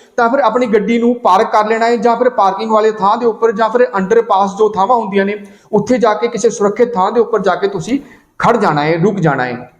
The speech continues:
ਆਪਣੇ ਘਰਾਂ ਜਾਂ ਦਫ਼ਤਰਾਂ ਦੀਆਂ ਤੁਸੀਂ ਖਿੜਕੀਆਂ, ਬਾਲਕੋਨੀਆਂ ਤੋਂ ਵੀ ਦੂਰ ਰਹਿਣਾ ਹੈ ਅਤੇ ਛੱਤ ਤੇ ਜਾਣ ਤੋਂ ਵੀ ਪਰਹੇਜ਼ ਕਰਨਾ ਹੈ। ਤਾਂ ਫਿਰ ਦੋਸਤੋ, ਕੁੱਲ ਮਿਲਾ ਕੇ ਸਰਕਾਰ ਦੀ ਐਡਵਾਈਜ਼ਰੀ ਨੂੰ ਤੁਸੀਂ ਪੂਰੀ ਤਰ੍ਹਾਂ ਮੰਨਣਾ ਹੈ। ਕਿਸੇ ਵੀ ਸੋਸ਼ਲ ਮੀਡੀਆ ਦੇ ਉੱਪਰ ਫੈਲ ਰਹੀ ਅਫਵਾਹ ਤੋਂ ਤੁਸੀਂ ਸੁਚੇਤ ਰਹਿਣਾ ਹੈ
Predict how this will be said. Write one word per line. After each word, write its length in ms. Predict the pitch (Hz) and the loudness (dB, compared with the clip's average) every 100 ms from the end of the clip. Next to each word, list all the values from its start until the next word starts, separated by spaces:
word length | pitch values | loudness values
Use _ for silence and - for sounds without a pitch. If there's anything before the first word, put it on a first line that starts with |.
| _ _ - | _ _ -2
ਆਪਣੇ 320 | 190 254 269 | 0 0 -2
ਘਰਾਂ 280 | 269 254 226 | -2 -2 0
ਜਾਂ 120 | 262 | 0
ਦਫ਼ਤਰਾਂ 380 | 220 196 233 226 | 0 0 0 0
ਦੀਆਂ 180 | 214 220 | 0 -2
ਤੁਸੀਂ 280 | 220 202 220 | -2 -4 -2
ਖਿੜਕੀਆਂ, 440 | - 202 202 247 | 0 0 2 0
ਬਾਲਕੋਨੀਆਂ 600 | 190 151 156 165 202 220 | 2 2 2 0 0 0
ਤੋਂ 120 | 226 | 0
ਵੀ 80 | 226 | 0
ਦੂਰ 240 | 196 226 | 0 0
ਰਹਿਣਾ 200 | 247 240 | 2 0
ਹੈ 140 | 247 262 - - 196 | -4 -6 -16 -6 -2
ਅਤੇ 140 | - | -2
ਛੱਤ 280 | - 190 196 | 0 -2 0
ਤੇ 180 | 208 233 | 0 0
ਜਾਣ 260 | 208 196 | 2 0
ਤੋਂ 120 | 196 | 2
ਵੀ 80 | 208 | 0
ਪਰਹੇਜ਼ 400 | 240 196 175 165 | 0 0 2 0
ਕਰਨਾ 260 | 156 131 123 | -2 -2 -4
ਹੈ। 160 | 113 113 - _ _ _ _ _ | -6 -12 -20 _ _ _ _ _
ਤਾਂ 100 | 202 | -2
ਫਿਰ 100 | 214 | 0
ਦੋਸਤੋ, 280 | 226 240 233 | 2 2 0
ਕੁੱਲ 240 | 247 240 247 | 0 0 2
ਮਿਲਾ 200 | 240 220 | 0 2
ਕੇ 140 | 247 | 0
ਸਰਕਾਰ 400 | 240 190 202 190 | 0 0 2 2
ਦੀ 160 | 190 233 | 2 0
ਐਡਵਾਈਜ਼ਰੀ 540 | 190 180 175 190 220 | 0 0 0 0 -2
ਨੂੰ 140 | 226 | -2
ਤੁਸੀਂ 240 | 233 170 208 | -4 -4 -4
ਪੂਰੀ 240 | 208 202 | -2 -2
ਤਰ੍ਹਾਂ 220 | 226 233 | 0 0
ਮੰਨਣਾ 280 | 202 175 175 | 0 0 0
ਹੈ। 100 | 190 196 - - _ _ _ - | 0 -2 -8 -20 _ _ _ -4
ਕਿਸੇ 220 | 233 254 | 0 2
ਵੀ 120 | 277 285 | 0 0
ਸੋਸ਼ਲ 380 | 226 196 233 | 2 2 0
ਮੀਡੀਆ 240 | 233 214 247 | 0 0 0
ਦੇ 80 | 254 | 0
ਉੱਪਰ 420 | 226 156 214 202 196 | -2 -2 0 -2 -2
ਫੈਲ 260 | 156 165 220 | 2 2 2
ਰਹੀ 260 | 208 233 220 - - | 2 0 -4 -10 -6
ਅਫਵਾਹ 360 | 165 180 185 226 | -4 0 2 2
ਤੋਂ 160 | 262 240 | 2 0
ਤੁਸੀਂ 200 | 220 220 | 0 0
ਸੁਚੇਤ 360 | 202 175 175 202 | 0 0 0 0
ਰਹਿਣਾ 220 | 196 | 0
ਹੈ 80 | 220 | -2